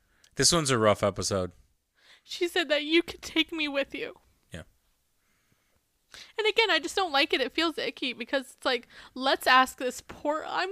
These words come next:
Speaker 2: I'm more, I, I feel bad for her in saying that, but I'm more upset because I feel like it's really gross to ask her for her biggest wish on life, in life.
Speaker 1: Mm-hmm.
Speaker 2: Put it on camera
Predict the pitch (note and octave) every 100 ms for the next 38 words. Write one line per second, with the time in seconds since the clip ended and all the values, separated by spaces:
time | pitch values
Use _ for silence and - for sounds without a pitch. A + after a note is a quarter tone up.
0 | F#4+ F4+ F#4+ F4+ E4 F#4+ G4 - - -
1 | - - E4 E4 D4+ D#4 D#4+ C#4 A#3 A#3+
2 | A#3+ B3 B3+ A#3+ - - - - _ -
3 | B3 - - - _ _ _ _ _ _
4 | E4 D4+ D4 D#4+ E4 - - B3+ C4 F4
5 | E4 D4+ D4 D4+ D#4+ E4 D#4+ D4 C4+ D4
6 | C#4+ C#4 C4+ C#4+ G#4 - - - _ _
7 | _ - - _ - G3+ D#4 E4 - D#4
8 | - F4 D#4+ C#4 A3 - B3+ A#3+ C4+ D#4
9 | C4 A#3 A#3+ C#4+ C#4 C4 G#3+ A#3 - -
10 | B3+ B3 G3+ G#2+ F2+ D#2+ _ _ _ _
11 | _ _ _ _ - - _ _ _ _
12 | - - D4 E4+ F#4 F#4 - E4 B3 A3
13 | G#3